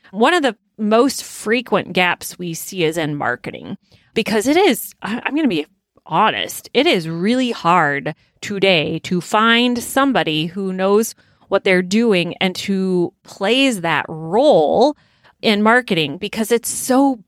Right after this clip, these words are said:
big. Marketing is so big. A lot of our smaller businesses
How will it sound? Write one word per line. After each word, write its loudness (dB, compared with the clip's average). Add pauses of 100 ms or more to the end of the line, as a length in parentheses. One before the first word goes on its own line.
big. 2
Marketing -4
is -6
so 0
big. 0 (360)
A 2
lot 0
of 0
our 2
smaller 2
businesses 0